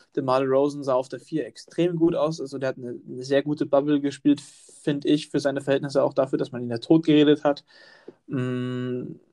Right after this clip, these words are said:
und ich glaub, dass die Spurs nächstes Jahr wirklich Spaß machen. Ähm, aber es ist halt trotzdem so ein, ja, so ein Übergangsjahr. Es ist halt jetzt wahrscheinlich wirklich das letzte Jahr von Pop. Ich hoffe dann auch, dass,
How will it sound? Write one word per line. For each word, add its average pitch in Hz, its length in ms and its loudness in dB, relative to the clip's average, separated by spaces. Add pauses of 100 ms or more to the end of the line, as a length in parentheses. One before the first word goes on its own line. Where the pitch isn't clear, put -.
(480)
und 165 120 8
ich 156 120 6
glaub, 165 260 4
dass 175 180 0
die 160 100 -10
Spurs 165 400 0
nächstes 151 320 -4
Jahr 143 80 -2
wirklich 147 240 -4
Spaß 110 340 -4
machen. 131 400 -12 (460)
Ähm, 135 640 -2
aber 139 200 6
es 139 120 2
ist - 80 -10
halt 139 140 2
trotzdem 143 360 0
so 135 160 -2
ein, 123 340 -6
ja, 127 260 0
so 131 120 -4
ein 123 420 -10 (240)
Übergangsjahr. 123 840 4 (280)
Es - 220 -6
ist - 80 -10
halt 139 100 4
jetzt 135 200 -2
wahrscheinlich 139 400 -2
wirklich 156 260 2
das 147 140 -4
letzte 147 300 2
Jahr 143 140 4
von 139 180 -8
Pop. 156 280 2 (500)
Ich - 220 -2
hoffe 160 240 0
dann 135 200 0
auch, 143 220 2
dass, - 500 -4